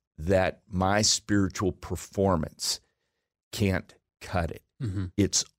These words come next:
Speaker 1: only the grace and power of God. And I mean, it's a massive sticking point.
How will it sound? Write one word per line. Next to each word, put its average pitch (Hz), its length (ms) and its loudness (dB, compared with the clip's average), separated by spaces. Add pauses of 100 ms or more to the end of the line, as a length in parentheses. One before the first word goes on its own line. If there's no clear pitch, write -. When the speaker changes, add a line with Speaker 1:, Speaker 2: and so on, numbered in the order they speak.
Speaker 1:
only 113 460 4
the 90 120 0
grace 95 680 2
and 90 180 -4
power 87 540 0 (100)
of 85 220 -8
God. 80 260 -2 (140)
And 107 120 2
I 113 100 2
mean, 117 280 4
it's 123 220 0
a 78 120 0
massive 92 680 0
sticking - 520 -6 (340)
point. - 280 -6